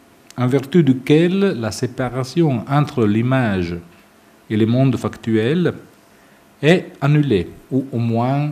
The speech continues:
euh, affaiblie. C'est-à-dire dans la mesure où il croit possible une sorte d'interaction entre, euh, ce qui se passe dans l'image,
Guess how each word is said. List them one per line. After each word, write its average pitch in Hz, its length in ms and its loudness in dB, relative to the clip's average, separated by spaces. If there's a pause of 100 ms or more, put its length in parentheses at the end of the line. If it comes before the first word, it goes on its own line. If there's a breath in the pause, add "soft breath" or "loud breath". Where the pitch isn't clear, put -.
(160)
euh, 104 180 -6
affaiblie. 120 600 2 (1500 loud breath)
C'est-à-dire 131 460 2
dans 135 120 4
la 131 160 4
mesure 135 720 4
où 147 120 6
il 123 120 2
croit 151 260 0
possible 135 760 0 (760)
une 127 120 0
sorte 151 480 0
d'interaction 131 920 0 (1600 soft breath)
entre, 120 320 -2
euh, 98 840 -2 (340)
ce - 160 -6
qui 131 140 -4
se - 80 -14
passe 120 240 -4
dans 107 160 -2
l'image, 101 520 -2